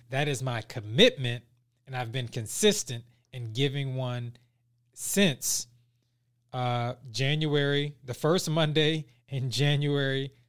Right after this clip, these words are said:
twenty twenty. So I'm a good two years in, two and a half years in, right?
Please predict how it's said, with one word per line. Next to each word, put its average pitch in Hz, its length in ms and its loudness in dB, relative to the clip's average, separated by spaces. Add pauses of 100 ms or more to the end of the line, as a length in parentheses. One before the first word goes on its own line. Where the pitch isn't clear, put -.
(240)
twenty 131 640 -4
twenty. 104 400 -6 (400)
So 139 480 -6
I'm 160 340 -4 (500)
a 131 140 -4
good 156 400 6
two 156 200 2
years 117 460 -2
in, 110 200 -6
two 143 160 -6
and 120 100 -6
a - 20 -8
half 151 440 2
years 110 320 -4
in, 110 180 -4 (720)
right? 131 340 -2